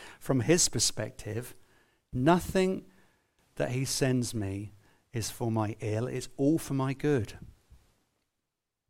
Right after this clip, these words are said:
That's a hard truth,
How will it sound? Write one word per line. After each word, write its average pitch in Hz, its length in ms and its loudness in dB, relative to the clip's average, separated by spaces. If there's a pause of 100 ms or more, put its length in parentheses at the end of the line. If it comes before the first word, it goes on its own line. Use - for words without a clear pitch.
(1040)
That's 120 200 -8
a 117 40 -2
hard 160 540 -2
truth, - 600 -4